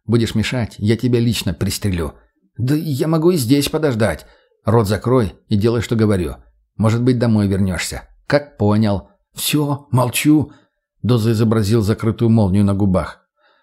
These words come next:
"Так, ладно, двинули. Я первым, за мной Грок. Следом Доза и Фэт замыкающими". "Понял", — кивнул здоровяк и повесил пулемёт за спину по типу рюкзака.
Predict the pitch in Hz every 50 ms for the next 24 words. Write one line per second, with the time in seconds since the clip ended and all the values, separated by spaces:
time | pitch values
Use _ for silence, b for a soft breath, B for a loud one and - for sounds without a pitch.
0 | _ _ _ - 113 110 87 - - - - - 104 107 104 90 90 85 - -
1 | - 107 120 120 104 87 80 71 65 - _ _ _ _ _ _ - 117 117 117
2 | 110 - 143 143 135 110 110 95 85 - - _ - 113 101 110 104 113 120 113
3 | 101 98 95 101 101 90 - - - b b b b b b - - 123 117 110
4 | 107 110 104 92 92 127 135 135 107 104 107 98 - - 117 113 101 104 117 113
5 | 107 104 - 110 98 87 82 - - 71 67 65 - _ _ _ _ _ _ _
6 | _ _ - - 87 92 87 82 76 65 62 - - _ _ _ _ - - 123
7 | 120 117 110 92 92 110 101 104 107 120 127 123 117 - b b b b b b
8 | b 107 87 101 95 113 139 139 117 131 135 120 - 120 113 113 113 120 117 113
9 | 104 113 110 98 - - 107 95 90 82 - - - 104 - - 104 - 113 110
10 | 110 104 104 95 104 101 - - 90 80 - -